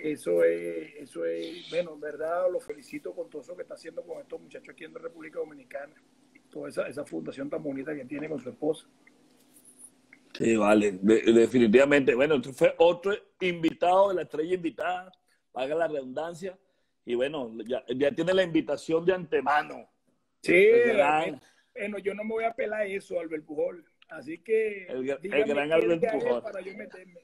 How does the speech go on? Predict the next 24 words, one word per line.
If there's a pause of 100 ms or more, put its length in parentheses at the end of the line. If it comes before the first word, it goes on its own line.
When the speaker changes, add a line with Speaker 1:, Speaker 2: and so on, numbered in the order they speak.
(640)
Speaker 2:
<laughs> (1120)
El
gran
Albert
Pujol,
Dios
lo
bendiga.
¡Saludos,
manito! (140)
<laughs> (1040)
Speaker 1:
Sí. (920)
No
ha
dado
Speaker 2:
Mira.
Speaker 1:
un
hit,
no,
no
ha
dado
un
hit.